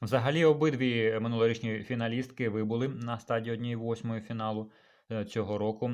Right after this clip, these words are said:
Е, слідом за Іго Швьотек програла свій поєдинок і представниця Тунісу Он Жабер, поступившись китаянці Джен два шість, чотири шість в двох партіях. Дуже рідко так буває, коли Жабер ось так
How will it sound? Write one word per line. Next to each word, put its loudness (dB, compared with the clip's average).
Е, -4
слідом -2
за -2
Іго -2
Швьотек -2
програла -2
свій -6
поєдинок -4
і -8
представниця -6
Тунісу -6
Он -4
Жабер, 2
поступившись -6
китаянці -2
Джен -2
два 0
шість, -8
чотири -4
шість -10
в -20
двох -2
партіях. -4
Дуже -2
рідко -2
так -4
буває, 2
коли -6
Жабер 0
ось -6
так 0